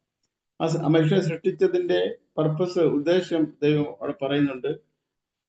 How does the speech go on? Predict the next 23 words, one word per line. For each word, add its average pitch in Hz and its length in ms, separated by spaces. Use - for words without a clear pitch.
അത് 160 360
അവരുടെ 156 640
സകല 160 560
ഭൂജന്തുക്കളുടെ 156 760
മേലും 156 360
ആകാശത്തിലെ 151 440
പക്ഷികളുടെ 151 440
മേലും 147 400
പർവ്വജാതികളുടെ 143 600
മേലും 147 360
ഇഴജാതികളുടെ 151 540
മേലും 147 200
എല്ലാം 147 300
അവർ 143 280
വാഴട്ടെ 147 400
എന്ന് 147 240
കൽപ്പിച്ചു. 151 560
അങ്ങനെ 175 280
ഒരു 175 80
വാഴ്ചയ്ക്ക് 170 560
വേണ്ടിയാണ് 156 580
ദൈവം 151 220
മനുഷ്യനെ 147 460